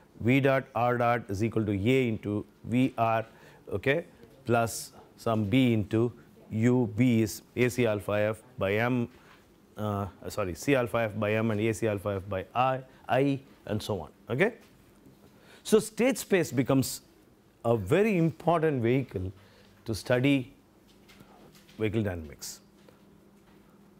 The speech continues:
So, um, in fact, many of the controls that are used are based on the state space techniques,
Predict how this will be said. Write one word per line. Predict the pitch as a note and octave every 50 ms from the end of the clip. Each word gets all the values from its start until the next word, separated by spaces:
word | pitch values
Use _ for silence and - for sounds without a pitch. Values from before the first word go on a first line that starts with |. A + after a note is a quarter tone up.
| _ - - - - -
So, | - C3+ C3 C3 B2+ - - - - - - - - - -
um, | A#2 B2 C3 -
in | - D3+ D3+ C#3
fact, | F#3+ G#3 G#3 F#3+ - - - - _
many | B2 B2 D#3 G3 A#3 B3
of | A#3+ E3+
the | D#3+ D#3
controls | - D3+ D3+ D3 - G3+ G#3+ G3+ D#3+ - - -
that | - C#3 G#2+ G2
are | A2
used | G#2 F#2+ F#2+ A2+ B2+ E3+ G3 - - - - - - - - - - - - - - - - - - - - -
are | B2+ C#3+ D3 C3+
based | G2+ G2+ D#3 F#3 G3+ G3+ - - - -
on | C3 C3 C3 C3 B2+ B2+ G#2+ - - - - - _ _ - - _ _ _ _ _ _ _
the | A#2+
state | A#2 - - C#3 C3 B2+
space | - - - A2+ G#2+ -
techniques, | - - D#2 - - C#2+ - - - - - -